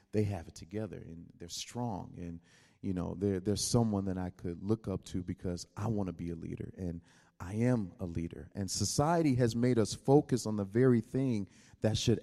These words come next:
actually come natural. But it comes out of following.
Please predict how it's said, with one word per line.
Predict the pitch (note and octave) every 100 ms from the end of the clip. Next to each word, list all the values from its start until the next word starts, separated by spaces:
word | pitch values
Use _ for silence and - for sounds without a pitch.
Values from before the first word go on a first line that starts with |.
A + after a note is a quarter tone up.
| -
actually | C3 D3 - B2 G2+ F#2+ F#2 -
come | - G2+ F2+ F2+ F2 _ _ -
natural. | F#2 G2 - - - - _ _ _ _ _ _ _ _ _ _ _ _ _ -
But | G#2+ G#2+
it | A2+ A2
comes | - C3+ B2 G2 F#2 - _ _ _ _ _ -
out | F2
of | E2+
following. | A2+ A#2+ A#2 E2+ G#1